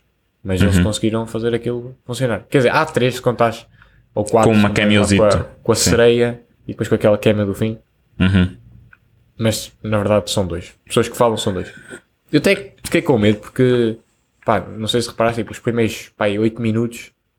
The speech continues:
Speaker 1: não há diálogos. Eu estava a ver, será que não há diálogos neste filme? Mas
Speaker 2: Não,
Speaker 1: pronto.
Speaker 2: eu tinha visto o trailer, eu sabia que havia.
Speaker 1: Pronto, eu já não lembrava. Eu na altura vi o trailer quando saiu, mas já não lembrava e, tipo, comecei a pensar, será que? Mas sim, achei que,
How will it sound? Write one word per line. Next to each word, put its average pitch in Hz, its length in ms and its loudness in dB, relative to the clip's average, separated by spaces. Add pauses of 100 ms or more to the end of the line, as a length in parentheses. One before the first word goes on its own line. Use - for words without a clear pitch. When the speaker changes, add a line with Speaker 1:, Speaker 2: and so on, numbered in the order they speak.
(180)
Speaker 1:
não 117 120 0
há 127 60 4
diálogos. 123 460 2
Eu - 40 -14
estava 104 160 0
a 87 40 -8
ver, 87 60 -10
será 120 240 -2
que - 80 -10
não 110 100 -2
há 107 40 0
diálogos 101 320 -2
neste 104 180 -8
filme? 90 180 -12 (1040)
Mas 101 120 -10
Speaker 2:
Não, 135 140 4
Speaker 1:
pronto. 139 60 4
Speaker 2:
eu 139 100 2
tinha 147 120 2
visto 143 220 0
o 113 40 0
trailer, 104 340 2
eu 107 60 2
sabia 104 360 2
que 98 80 -2
havia. 101 120 4 (140)
Speaker 1:
Pronto, - 140 -14
eu 113 80 -2
já 127 160 2
não 127 140 2
lembrava. 117 460 2 (420)
Eu 101 60 -10
na 98 80 -2
altura 101 220 2
vi 98 80 2
o 98 60 2
trailer 101 340 2
quando 98 160 -6
saiu, 101 300 -6
mas 92 160 -12
já 98 100 -4
não 95 120 -10
lembrava 98 280 -8
e, 92 40 -10
tipo, - 180 -18 (220)
comecei 98 240 -8
a - 20 -14
pensar, 98 400 -10
será 107 340 0
que? 90 260 -12 (640)
Mas 131 200 2
sim, 123 220 2
achei 117 260 0
que, 110 400 0